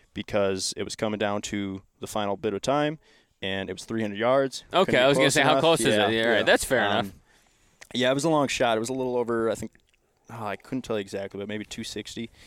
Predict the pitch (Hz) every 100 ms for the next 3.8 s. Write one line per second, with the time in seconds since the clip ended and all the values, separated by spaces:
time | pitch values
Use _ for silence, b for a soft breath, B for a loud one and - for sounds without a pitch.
0 | B 120 117 120 117 120 117 - 113 104
1 | 104 - 110 104 - - 110 - 104 98
2 | 101 98 95 - - 92 92 _ _ _
3 | - 110 110 101 101 98 87